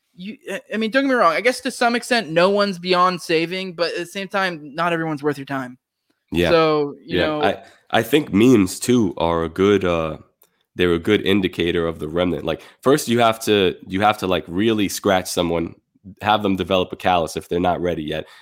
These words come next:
Speaker 2: Then when they get
Speaker 1: Mm-hmm.
Speaker 2: that callus, you'll see if they're strong enough to, to question more about what you're saying. And then maybe you could talk to them seriously after. Maybe I actually red pilled, um, <laughs> red pilled somebody. It,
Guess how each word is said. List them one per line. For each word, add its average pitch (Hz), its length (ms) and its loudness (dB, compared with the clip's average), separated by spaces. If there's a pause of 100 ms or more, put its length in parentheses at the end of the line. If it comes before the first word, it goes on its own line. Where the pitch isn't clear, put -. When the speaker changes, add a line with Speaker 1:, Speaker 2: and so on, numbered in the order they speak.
(100)
Speaker 2:
Then 139 140 2
when 139 100 4
they 120 80 4
get 127 160 2
Speaker 1:
Mm-hmm. 135 60 -6
Speaker 2:
that 98 160 0
callus, 90 440 2 (360)
you'll 104 140 2
see 120 220 0
if 107 100 -2
they're 104 140 4
strong 104 420 2
enough 101 200 0
to, 90 260 -2 (120)
to 80 300 -4
question 95 760 -2 (440)
more 98 380 4
about 85 240 2
what 80 140 0
you're 80 100 -4
saying. 85 340 -2 (240)
And 113 140 0
then 127 100 4
maybe 123 220 2
you 107 80 -4
could 107 100 -4
talk 98 220 -2
to 101 80 -4
them 90 100 2
seriously 95 560 0
after. 90 420 0 (100)
Maybe 98 260 0 (180)
I 110 100 4
actually 143 340 2
red 135 260 0
pilled, 104 360 -2 (560)
um, 92 400 0
<laughs> - 520 0
red 127 220 2
pilled 113 200 2
somebody. 95 560 2 (120)
It, - 280 -8